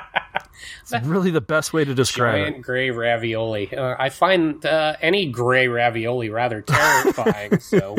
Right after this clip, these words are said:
Speaker 2: sure, why not?
Speaker 1: It's a really, I would strongly recommend checking this, this film out if you haven't already seen it. It's science run amok.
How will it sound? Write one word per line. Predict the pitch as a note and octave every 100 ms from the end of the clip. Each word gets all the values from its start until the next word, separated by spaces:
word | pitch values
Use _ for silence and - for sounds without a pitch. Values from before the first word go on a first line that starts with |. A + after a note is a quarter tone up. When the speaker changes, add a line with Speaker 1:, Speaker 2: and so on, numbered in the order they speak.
| -
Speaker 2:
sure, | - - D3+
why | C3 A#2+
not? | G#2+ - - F#3 - - - - - - - - - - - - - - - - -
Speaker 1:
It's | E3+ F3 - - - -
a | D3
really, | C3+ A2+ G#2+ D3+ E3+ E3+ E3+
I | B2+ D#3+
would | D3+ B2+
strongly | - - D3+ D#3
recommend | C#3+ C3 B2+ C3 B2+
checking | B2+ A#2+ A#2
this, | A2 G2+ - -
this | A#2
film | - B2+ A#2
out | A#2
if | A#2 C3
you | G#2+
haven't | A2 A2
already | G#2 G#2+ G#2
seen | F#2+ - A2+ G#2+
it. | F#2+ - - - _
It's | D3 -
science | F#3+ G#3 A#3 -
run | D#3 E3
amok. | D#3 B2+ A2 -